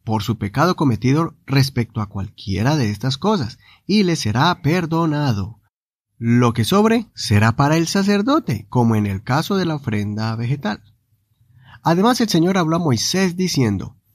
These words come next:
"Si alguien comete una falta y peca por inadvertencia con respecto a las cosas sagradas del Señor, traerá al Señor por su culpa, como sacrificio por la culpa,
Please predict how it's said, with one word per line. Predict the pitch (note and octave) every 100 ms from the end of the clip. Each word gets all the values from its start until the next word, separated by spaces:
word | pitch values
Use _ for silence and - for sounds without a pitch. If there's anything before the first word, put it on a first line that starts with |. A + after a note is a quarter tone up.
| _
"Si | - G#2+
alguien | A#2 C#3
comete | C3+ A2 A2 C3+
una | C3+
falta | C#3 F3 F3 D#3+ D3+
y | D3
peca | G3 G#3 A3
por | G3+ F3+ -
inadvertencia | E3+ F3 E3 D#3 D3 C3 B2+ - F#3 F3+ E3+
con | - D3
respecto | B2+ A#2+ C3 B2 A2+
a |
las | G#2+ G#2
cosas | D3 D3 C#3
sagradas | A2+ C3 C3 A2
del | D3 D#3+
Señor, | F3+ D#3+ D3+ - - -
traerá | - E3+ E3+ F3 A#3
al | B3 G3
Señor | D#3+ E3+ F3+
por | F3
su | C3+
culpa, | C3+ D#3+ C3 G#2 - -
como | C#3 C3+
sacrificio | C3 - A2 D3+ D3+ C#3
por | D#3+ G#3
la | F3
culpa, | C#3 B2 A#2 B2+ B2+